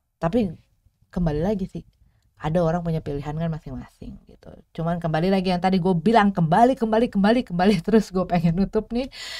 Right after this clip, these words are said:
Eh, sebelum gue tutup, kalau lu pengen punya sesuatu, atau lu pengen mencapai hasil sesuatu, terus berusaha, cari informasi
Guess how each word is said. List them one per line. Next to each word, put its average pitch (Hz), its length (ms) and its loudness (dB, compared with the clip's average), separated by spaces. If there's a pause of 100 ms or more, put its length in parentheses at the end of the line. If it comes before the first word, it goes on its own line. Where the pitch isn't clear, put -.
(420)
Eh, 185 400 8
sebelum 175 400 2
gue 170 160 2
tutup, 302 360 -2 (1080)
kalau 180 320 2
lu 269 240 0 (240)
pengen 262 400 2
punya 190 160 0
sesuatu, 156 640 -8 (880)
atau 170 320 -2
lu 170 160 0
pengen 170 320 0
mencapai 220 600 0
hasil 175 400 -2
sesuatu, 156 580 -10 (920)
terus 185 320 -2
berusaha, 156 640 -6 (400)
cari 165 380 -4
informasi 160 720 -6